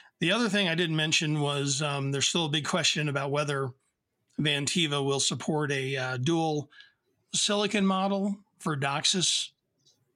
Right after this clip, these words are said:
gateways and modems. Uh, traditionally, Vantiva has been very much of a Broadcom shop, and CommScope has worked with, uh, historically with, like, Intel,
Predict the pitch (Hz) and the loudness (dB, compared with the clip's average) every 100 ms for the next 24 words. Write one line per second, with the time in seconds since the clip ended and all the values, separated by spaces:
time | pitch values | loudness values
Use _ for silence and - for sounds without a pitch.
0 | 170 156 165 175 165 165 160 156 135 135 | -4 0 0 0 0 2 0 0 0 -2
1 | 143 180 190 196 190 175 143 143 139 127 | 0 0 2 0 0 -2 -2 -2 -2 -2
2 | 147 151 180 147 147 139 - - - - | 0 0 0 0 0 -2 -8 -20 -20 -20
3 | - _ - 143 139 175 151 139 143 139 | -20 _ -2 0 2 0 0 0 -2 -2
4 | 139 143 143 139 147 147 131 131 131 139 | -2 0 0 0 0 -2 -2 -4 -2 -2
5 | 147 165 170 175 190 - _ _ _ _ | -2 0 0 0 -2 -4 _ _ _ _
6 | _ - - 185 190 254 180 143 139 160 | _ -2 2 4 2 0 -2 -2 0 0
7 | 156 - 180 151 143 143 147 151 - 143 | 0 0 0 0 0 0 -2 -2 -4 -4
8 | 139 131 - 143 131 - 117 - _ _ | -4 -8 -8 -6 -6 -6 -8 -14 _ _
9 | _ _ _ _ - 151 190 170 151 151 | _ _ _ _ -4 -2 0 0 0 0
10 | 139 135 131 147 170 - 175 180 190 | 0 -2 -2 0 0 2 2 0 -2